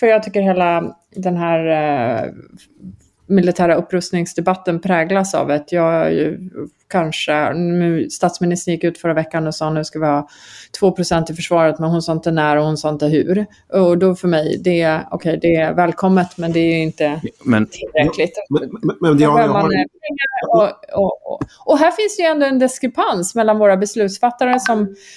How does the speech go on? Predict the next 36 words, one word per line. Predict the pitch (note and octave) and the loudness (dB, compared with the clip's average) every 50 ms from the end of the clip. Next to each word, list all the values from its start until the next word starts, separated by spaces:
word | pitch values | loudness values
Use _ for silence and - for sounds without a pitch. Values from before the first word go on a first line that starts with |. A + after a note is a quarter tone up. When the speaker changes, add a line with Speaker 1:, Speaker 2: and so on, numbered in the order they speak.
| - - _ | -20 -20 _
Speaker 1:
som | - - A3+ G#3+ | -4 -2 2 2
beter | G#3 G3+ G3+ G#3+ G3+ | 2 2 2 0 0
sig | G3+ - G#3 G3 | 2 0 -4 -2
som | G3+ G3 F#3+ | 0 0 2
om | F#3+ | 4
de | F#3+ F#3+ F#3+ | 4 4 4
alltid | F3+ F3 E3+ F3+ F3 - F3+ E3+ F3 | 4 4 2 0 0 -2 -4 0 2
är | F3 F3 E3+ - - - | 2 2 2 0 -2 0
i | F#3 F3 E3+ E3+ | 2 2 2 2
världen, | E3+ G#3 A3+ A#3+ B3 B3 B3+ C4+ C4+ C4+ A#3+ - - _ | 2 2 2 2 2 2 0 0 -2 -4 -6 -10 -6 _
eh, | - G#3+ G#3 G3+ G3 G3 G3 - - | 0 2 2 2 2 0 -2 -2 0
och | - G3 F#3+ F#3+ G3+ G3 | 2 2 2 2 0 -2
sen, | - - G3+ F#3 F3 E3+ E3+ E3+ F3 | -4 -2 0 0 0 0 -2 -4 -6
eh, | - - - - F#3 F3 - - - - | -8 -6 -4 -2 0 0 0 -2 -4 0
folk | - G#3+ G#3+ G#3+ - | 2 0 0 0 -2
som | - G3+ F#3+ | -2 0 0
inser | F#3 E3+ E3+ - F#3 E3 | 0 0 0 0 2 2
att, | D3+ D3+ - _ _ - | 2 2 0 _ _ -4
"Hmm, | D#4+ A#3 D#3+ C#3 C#3+ - F#3+ | -2 -2 -2 -2 -4 -8 -2
vänta | G3 G#3+ G#3+ G#3+ - | 0 0 0 0 -2
här | A#3 G3+ D#3 | -2 -2 -2
nu, | D3+ C#3+ C3 - F#3 G3+ - - | -2 -4 -6 -6 -8 -12 -10 -2
vad | - G3 F#3+ | -2 -2 0
kan | G3 G3 G3 | 2 0 2
jag | G#3 A#3+ A#3+ A#3+ | 2 2 2 2
göra?" | G#3+ D#3 D3+ - A#2 D#3 E3+ _ _ | 2 2 0 0 -2 -6 -8 _ _
Jag | F#3+ F#3+ | -2 0
tycker | - G4+ A4 | 0 0 2
det | G4+ C4+ F#3 | 2 2 2
är | - - | 2 0
jättebra. | - - F3+ C4+ E4 G3 D3 - _ _ _ _ _ _ _ - - - - | -2 -4 -2 0 0 0 -2 -4 _ _ _ _ _ _ _ -20 -18 -8 -2
Speaker 3:
Jag, | C3 C3+ D#3 - - | 0 0 0 0 0
jag | - D#3 D3 | 0 2 4
har | D3+ D#3+ F3+ | 4 4 4
ju | |
en | F#3 | 4